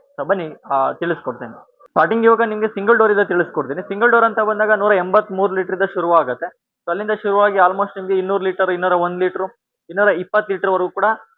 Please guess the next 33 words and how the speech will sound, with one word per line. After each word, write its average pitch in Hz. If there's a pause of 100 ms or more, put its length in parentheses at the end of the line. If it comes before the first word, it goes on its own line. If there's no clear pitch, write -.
ಆ, 156 (100)
ಅವೈಲೇಬಲ್ 170
ಇರುತ್ತೆ 139
ಸಿಂಗಲ್ 165
ಡೋರ್ 135
ಅಲ್ಲಿ. 147
So -
ಸ್ಟಾರ್ಟಿಂಗ್, 202
ಆ, 170
ಏನು 185
ಒನ್ 170
ಏಯ್ಟಿ 208
ತ್ರೀ 190
ಲೀಟರ್ಸ್ 180
ಇದೆಯಲ್ಲ, 151
ನೂರ 175
ಎಂಬತ್ಮೂರು 175
ಲೀಟರ್, -
ಇದು 226
ಅಂತ 226
ಬಂದಾಗ 202
ನಿಮ್ಗೆ 208
ಯಾವುದೇ 196
ಒಂದು 226
ಫ್ರಿಡ್ಜ್ 185
ಅಲ್ಲಿ 202
ಆಗಿರ್ಬೋದು, 175
ಅಲ್ಲಿ 196
ಒಂದು, 185
ಆ, 160
ಲೇಬಲ್ 220
ನ 214
ಅಂಟಿಸಿರ್ತಾರೆ. 190